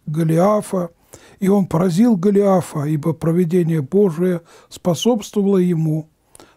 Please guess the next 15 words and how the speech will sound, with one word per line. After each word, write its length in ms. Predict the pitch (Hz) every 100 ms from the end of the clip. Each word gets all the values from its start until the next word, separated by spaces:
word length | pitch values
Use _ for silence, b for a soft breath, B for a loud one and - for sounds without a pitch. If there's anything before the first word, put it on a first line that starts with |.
| b
Но 140 | 170
когда 360 | 160 190 175 196
он 340 | 190 180 175 - b b b
подвергся 680 | - 165 160 196 175 - 165
испытанию, 1040 | 127 - 160 - 202 214 196 185 175 175 - _ _ _ _ b b
и 60 |
провидение 760 | 175 190 185 190 160 208 196 180
оставило 720 | 160 - 190 208 208 190 185
его, 580 | 185 170 170 175 175 190 _ b b b
то 140 | -
даже 320 | 170 208 170 196
в 80 |
окружении 800 | 190 - 190 165 226 226 214 202 175 b b b
своих 540 | - 170 190 233 -
военачальников 1300 | 196 202 185 180 - 196 202 185 170 - 180 160